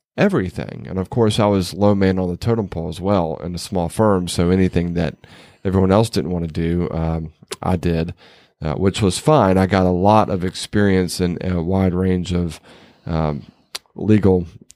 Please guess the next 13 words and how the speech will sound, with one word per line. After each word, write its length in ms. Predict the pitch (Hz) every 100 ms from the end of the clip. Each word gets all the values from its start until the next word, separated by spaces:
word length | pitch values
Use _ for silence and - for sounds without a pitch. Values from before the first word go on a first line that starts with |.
| - -
uh, 260 | 73 65 - - _ _ _ _ _ _ _ _ _ _ _ -
issues. 640 | 151 - 85 82 85 - - - _ _
But 440 | - 87 107 104 - -
one 320 | 107 110 131
of 60 |
the 120 | 113 95 _ -
problems 560 | 185 185 180 113 95
with 160 | 98 90
that 260 | 92 92 -
is 360 | 95 92 90
that 220 | 101 -
you 60 | 98
don't 420 | 90 117 127 -